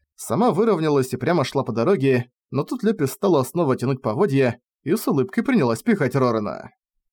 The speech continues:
"О! О!" "А? А?" "Чтобы не случилась война, ты не можешь этого отрицать? Могу ли я считать это твоим мнением?"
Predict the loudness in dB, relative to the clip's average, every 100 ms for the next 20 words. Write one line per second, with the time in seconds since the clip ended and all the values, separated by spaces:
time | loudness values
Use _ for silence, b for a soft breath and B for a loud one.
0 | _ 0 0 0 -6 _ 0 2 2 -2
1 | -10 _ _ _ _ -2 0 0 -4 _
2 | -8 0 2 0 -4 _ _ _ _ -16
3 | -4 0 0 0 -2 2 0 0 0 2
4 | 2 2 -2 -12 -2 0 2 2 2 0
5 | 0 0 0 -2 -2 -4 -10 _ _ _
6 | -4 0 2 2 2 -2 -2 -2 2 4
7 | 4 4 2 0 -2 -10